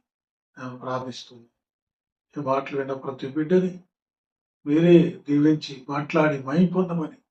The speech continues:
ప్రార్థిస్తున్నాను. ఎవరైనా అనారోగ్యం ఉన్నట్లయితే, రోగంతో ఉంటే, జబ్బులతో, వ్యాధితో ఉన్నట్లయితే ముట్టి బాగు చేయండి. సంపూర్ణమైన స్వస్థత,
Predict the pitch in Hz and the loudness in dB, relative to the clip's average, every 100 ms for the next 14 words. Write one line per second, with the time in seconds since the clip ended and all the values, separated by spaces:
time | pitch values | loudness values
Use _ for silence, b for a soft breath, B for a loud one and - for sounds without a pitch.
0 | _ _ _ - 127 123 131 - 151 170 | _ _ _ -12 -10 -8 -10 -8 -2 0
1 | 170 170 _ _ _ _ - 131 131 135 | -2 -6 _ _ _ _ -12 -10 -8 -10
2 | 131 135 143 151 151 156 156 170 175 170 | -10 -2 0 2 4 2 2 0 0 -4
3 | 175 135 127 139 143 175 170 190 185 _ | -4 -4 -4 -6 -8 -8 -6 -6 -8 _
4 | _ _ _ - 131 135 151 175 156 135 | _ _ _ -8 -6 -6 -8 -4 -2 0
5 | 147 160 160 170 175 185 175 156 156 160 | 0 -2 -2 -2 -2 -4 -4 -6 -4 0
6 | 180 143 123 - - _ _ _ _ _ | 0 0 -8 -14 -20 _ _ _ _ _
7 | _ - 143 175 170 143 135 123 147 143 | _ -8 -4 2 2 2 -6 -4 -4 -4
8 | 185 175 | -4 -4